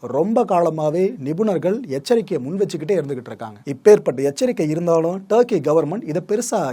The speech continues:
கேர் பண்ண மாதிரி தெரியல. ஏன்னா, டர்க்கியில பல இடங்கள்ல மிகப்பெரிய கட்டடங்களை கட்டுறதுக்கு அவங்க அனுமதி தொடர்ந்து கொடுத்துக்கிட்டே இருக்காங்க. நிறைய இடங்கள்ல பெரிய கட்டடங்களும், இன்னும் ஒரு சில இடங்கள்ல கட்டடங்கள் எண்ணிக்கை அதிகம், but அது அளவுல சின்னதா இருக்கும், அவ்வளவுதான். ஆனா, கட்டடங்கள்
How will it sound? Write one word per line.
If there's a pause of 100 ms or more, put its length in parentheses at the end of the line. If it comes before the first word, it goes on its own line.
(120)
கேர்
பண்ண
மாதிரி
தெரியல. (440)
ஏன்னா, (100)
டர்க்கியில (100)
பல
இடங்கள்ல (140)
மிகப்பெரிய
கட்டடங்களை
கட்டுறதுக்கு (120)
அவங்க
அனுமதி
தொடர்ந்து
கொடுத்துக்கிட்டே
இருக்காங்க. (320)
நிறைய
இடங்கள்ல
பெரிய
கட்டடங்களும், (320)
இன்னும்
ஒரு
சில
இடங்கள்ல
கட்டடங்கள்
எண்ணிக்கை
அதிகம்,
but
அது
அளவுல
சின்னதா
இருக்கும்,
அவ்வளவுதான். (380)
ஆனா,
கட்டடங்கள்